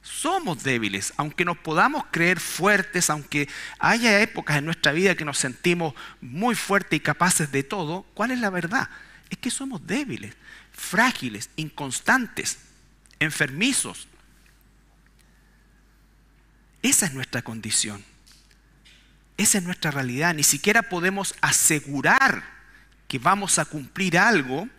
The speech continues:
ni siquiera podemos asegurar que podemos hacer algo,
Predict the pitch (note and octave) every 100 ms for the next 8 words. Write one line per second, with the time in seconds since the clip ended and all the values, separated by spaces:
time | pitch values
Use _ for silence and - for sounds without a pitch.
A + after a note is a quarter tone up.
0 | _ - _ _ - - _ C#3 C#3+ D3
1 | G3 G#3+ - E3 F3 F#3+ F#3+ - - D3
2 | - D#3+ C#3+ D3+ G#3+ C4+ - D#3+ - C#3
3 | C#3+ C4 E4 A3 - C3 - D3 C#3+ D3
4 | D3+ F3+